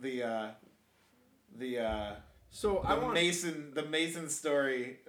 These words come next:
Speaker 1: better than I, but I will jump in here and
Speaker 2: Can I,
Speaker 1: there.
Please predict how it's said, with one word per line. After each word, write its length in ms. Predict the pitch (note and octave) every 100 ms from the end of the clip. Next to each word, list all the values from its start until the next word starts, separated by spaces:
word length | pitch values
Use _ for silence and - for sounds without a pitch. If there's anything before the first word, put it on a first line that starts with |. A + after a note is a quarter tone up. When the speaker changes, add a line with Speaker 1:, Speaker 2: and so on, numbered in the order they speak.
| A#2 C3 C3+ C3+
Speaker 1:
better 260 | D#3+ D#3
than 140 | D3+ D3+
I, 300 | D3 B2+ B2+
but 160 | C3+
I 160 | C3 C3+
will 200 | C3+ C3
jump 340 | B2+ C#3 B2+
in 160 | B2+ A#2+
here 160 | A#2 A2+
and 80 | A2
Speaker 2:
Can 100 | E3+
I, 60 |
Speaker 1:
there. 140 | F3+